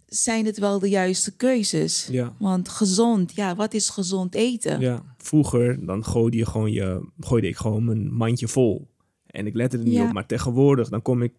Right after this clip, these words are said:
Speaker 2: producten tegen dat ik denk van, "Oh ja, dat heb, dat heb ik lang niet gegeten." En dan denk ik van, "Maar dat kan niet." Dat kan op dit moment. Ik, ik wilde, ik wilde het ook eigenlijk helemaal niet.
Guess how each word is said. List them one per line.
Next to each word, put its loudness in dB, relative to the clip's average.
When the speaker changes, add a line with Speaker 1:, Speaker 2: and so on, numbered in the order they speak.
Speaker 2:
producten 0
tegen 0
dat -2
ik -4
denk -4
van, -10
"Oh 2
ja, 0
dat -4
heb, 0
dat -2
heb 0
ik -2
lang 2
niet 0
gegeten." -4
En -4
dan -2
denk 0
ik -6
van, -4
"Maar -4
dat -4
kan 0
niet." 0
Dat -6
kan 4
op 2
dit 2
moment. 4
Ik, -2
ik 0
wilde, 4
ik 0
wilde 6
het 4
ook 2
eigenlijk 2
helemaal 4
niet. -6